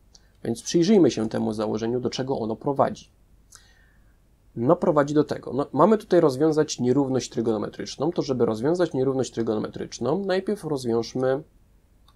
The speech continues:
równanie. Ale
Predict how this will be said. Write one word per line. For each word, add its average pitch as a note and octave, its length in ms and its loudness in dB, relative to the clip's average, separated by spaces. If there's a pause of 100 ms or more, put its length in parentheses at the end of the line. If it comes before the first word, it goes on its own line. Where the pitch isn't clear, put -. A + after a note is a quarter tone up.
(540)
równanie. C3+ 540 0 (1400)
Ale C#3 360 4